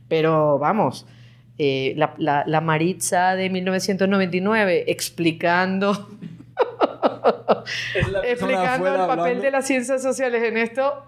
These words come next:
Speaker 1: eh, debía ser infumable, ¿sabes lo que te digo? Porque, porque no debía entender nadie nada.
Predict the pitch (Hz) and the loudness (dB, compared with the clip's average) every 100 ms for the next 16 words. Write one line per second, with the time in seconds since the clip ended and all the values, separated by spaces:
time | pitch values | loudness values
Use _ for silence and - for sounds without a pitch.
0 | - 202 165 185 190 202 202 240 330 - | -2 -2 0 -2 0 0 2 0 0 -2
1 | 196 175 165 226 254 165 160 202 190 214 | -2 0 0 0 2 2 0 0 0 0
2 | 208 196 202 185 175 170 175 - - - | -2 0 0 0 -2 -2 -2 -2 -18 -14
3 | - - - - - 185 - 220 208 220 | -6 -6 -6 -8 -2 0 0 0 0 0
4 | 240 247 240 214 196 208 214 226 247 233 | 0 -2 0 0 0 0 0 0 0 0
5 | 208 185 160 | 0 2 0